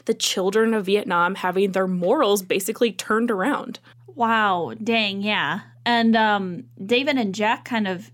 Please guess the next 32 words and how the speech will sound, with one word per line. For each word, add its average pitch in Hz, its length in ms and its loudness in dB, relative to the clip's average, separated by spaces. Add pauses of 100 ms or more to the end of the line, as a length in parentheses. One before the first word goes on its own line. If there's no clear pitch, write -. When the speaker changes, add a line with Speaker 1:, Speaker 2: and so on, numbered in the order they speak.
(120)
Speaker 2:
carry 226 320 2
this 196 220 -4
theme 220 320 0
as 190 240 -2
a 196 80 -2
couple 220 260 -4
of 190 80 -4
Americans 220 720 -2
who 220 180 0
leave 214 260 0
the 196 100 -6
comfort 214 340 -4
of 190 140 -6
their 175 160 -4
home 254 320 0
to - 100 -6
go 185 300 -4
backpacking 202 600 -2
through 170 200 -10
Europe. 180 500 -4 (240)
And 180 320 -4 (380)
the 208 60 -4
pub 311 300 0
patrons 208 800 -4
see 269 260 0
them 196 400 -2 (160)
as, 196 640 0
like, 190 200 -2
a 185 80 -8
couple 208 340 -4
of 185 80 -4
wily 190 720 2